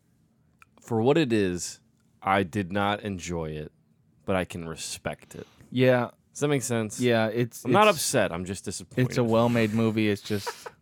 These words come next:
Speaker 3: It's worse.
Speaker 2: I enjoyed certain aspects of it, and like I said, I think,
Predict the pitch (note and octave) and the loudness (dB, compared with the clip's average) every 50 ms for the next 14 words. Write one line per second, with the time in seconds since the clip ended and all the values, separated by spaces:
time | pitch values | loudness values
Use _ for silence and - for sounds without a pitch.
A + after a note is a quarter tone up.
0 | - - - A3+ G#3+ - - E3+ F3 F#3 G3 G#3 E3+ C3 C#3+ F3 - - - _ | -20 -16 -12 -12 -12 -10 -6 -2 0 0 2 0 -2 -2 -6 -8 -10 -12 -20 _
1 | - - C4+ D#4 C#4+ A3+ D3 E3 F#3 F#3+ F#3+ D3+ D3 A2+ A#2 F3 - _ - - | 0 2 4 6 6 6 8 8 8 8 6 4 -2 -8 -10 -10 -18 _ -20 -20
2 | - - - _ _ _ - - - C#3+ D3+ B2+ G#2 G#2+ B2 C3 - - A2 G#2+ | -20 -20 -20 _ _ _ -10 -2 -2 0 2 2 2 2 2 2 0 -2 -4 -2
3 | - - G#2 G#2+ B2 C3 C3 D3+ F3 G3 G#3+ A3 G#3 F#3 E3 - - F#3+ F3 C#3 | 0 -2 0 0 0 -2 0 0 0 2 2 2 4 2 2 4 4 6 6 6
4 | C3 - - G#3+ A3 G#3+ - - | 4 4 4 4 4 4 0 -4